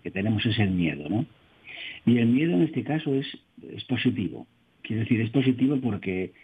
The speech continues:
tenemos que mentalizarnos que, eh, el miedo, que es una emoción básica de supervivencia desde hace ya ciento cincuenta mil años,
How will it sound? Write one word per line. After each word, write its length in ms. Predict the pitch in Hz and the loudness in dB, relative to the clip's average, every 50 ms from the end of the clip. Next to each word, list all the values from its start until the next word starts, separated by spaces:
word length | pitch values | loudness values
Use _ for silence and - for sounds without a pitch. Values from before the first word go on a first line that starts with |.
| - - _ _ _ | -20 -20 _ _ _
tenemos 340 | - 113 110 127 151 160 156 | 0 2 4 4 4 2 2
que 100 | - 151 | 2 2
mentalizarnos 720 | 135 127 120 113 104 104 101 - 139 143 160 160 165 160 160 - | 2 2 2 0 -2 -4 -2 -2 0 2 2 2 2 2 -2 -6
que, 260 | - - 98 76 - - | -8 -6 -6 -6 -8 -10
eh, 560 | - 98 90 82 82 82 76 65 60 64 - - - | -12 -10 -8 -8 -8 -8 -10 -10 -14 -16 -12 -8 -6
el 60 | 95 95 | -4 -2
miedo, 420 | 101 107 120 135 156 190 196 180 - - | 0 2 2 2 2 0 -2 -4 -6 -4
que 100 | 92 90 | -4 -4
es 120 | 87 - | -2 -2
una 100 | 107 104 | 0 2
emoción 360 | 101 101 101 104 113 107 107 | 2 2 0 0 0 2 2
básica 420 | 113 127 123 117 110 90 - 98 95 | 4 2 2 0 -2 -4 -4 -6 -6
de 80 | 95 | -6
supervivencia 720 | 87 90 87 90 90 92 95 107 120 123 - 151 156 160 156 _ _ _ _ _ _ _ _ _ _ _ _ _ - _ _ _ - | -6 -8 -8 -8 -6 -4 -2 -2 -2 0 0 0 0 0 -2 _ _ _ _ _ _ _ _ _ _ _ _ _ -20 _ _ _ -18
desde 440 | - 92 - 127 110 113 110 113 117 | -6 0 2 2 2 4 2 4 4
hace 220 | 117 113 113 123 | 2 2 2 2
ya 140 | 117 113 104 | 2 2 2
ciento 360 | - - - 131 127 123 113 101 | 2 2 2 4 4 2 0 -4
cincuenta 400 | - 107 104 101 101 92 92 101 | -6 -6 -4 -4 -4 -4 -2 0
mil 200 | 110 120 117 117 | 0 2 4 4
años, 360 | 123 139 147 160 180 196 | 4 4 4 2 0 -2